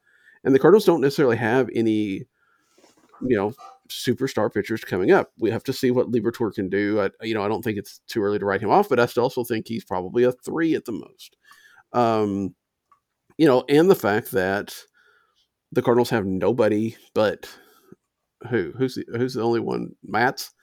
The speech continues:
Matz is your only pitcher under contract for twenty twenty-four right now. Um, ha-, you know, it does feel, now, this kind of makes me feel, you know, when they're hearing these rumors about Max Fried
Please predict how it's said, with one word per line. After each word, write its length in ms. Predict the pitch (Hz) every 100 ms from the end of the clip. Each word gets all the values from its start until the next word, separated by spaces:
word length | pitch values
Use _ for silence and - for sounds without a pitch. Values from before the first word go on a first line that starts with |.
| _ _ _
Matz 240 | - 127 156
is 120 | 135
your 120 | 107
only 160 | 107 120
pitcher 400 | 127 117 120 -
under 340 | - 117 113 107
contract 500 | 110 113 131 127 107
for 80 | 110
twenty 240 | - 117
twenty-four 500 | 117 123 110 113 131
right 160 | 143 139
now. 240 | 156 175 _ _ _ _ _ -
Um, 680 | 127 120 113 107 101 73 - _ _ _ _ _ _ -
ha-, 320 | - 135 151 - 98 -
you 120 | -
know, 260 | 143 123 101 - _ _ 196 - - _ _ _ _ _ -
it 120 | 156
does 180 | 190 185
feel, 200 | - 120
now, 280 | 143 160 143 - _ - _ _ _ _ _ _ -
this 360 | 139 175 190
kind 260 | - 131 123
of 100 | 156
makes 260 | 131 120 -
me 120 | 120
feel, 240 | 117 117
you 100 | 90
know, 140 | 123 117
when 140 | 123
they're 140 | 117 120
hearing 440 | 131 151 175 170
these 220 | 139 127
rumors 380 | 117 113 113 110
about 340 | 104 92 95 -
Max 200 | 104 -
Fried 420 | - 107 101 -